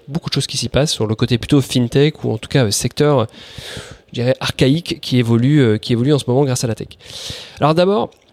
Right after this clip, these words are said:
euh, comme j'ai l'habitude un peu de faire sur ce podcast, j'aimerais, euh, te laisser te présenter, que tu nous dises un petit peu, euh, euh, d'où tu viens,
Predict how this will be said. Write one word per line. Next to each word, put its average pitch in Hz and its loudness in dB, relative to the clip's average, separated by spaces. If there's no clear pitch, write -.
euh, 117 2
comme 131 2
j'ai 127 2
l'habitude 131 0
un 123 2
peu 127 2
de - -12
faire 143 2
sur 120 -2
ce - -4
podcast, - -2
j'aimerais, 143 0
euh, 117 4
te - -2
laisser 123 2
te - -4
présenter, 123 0
que 127 -4
tu 127 -4
nous 123 0
dises 147 2
un 120 2
petit - -6
peu, 147 2
euh, 113 4
euh, - -2
d'où 131 -4
tu - -2
viens, 139 2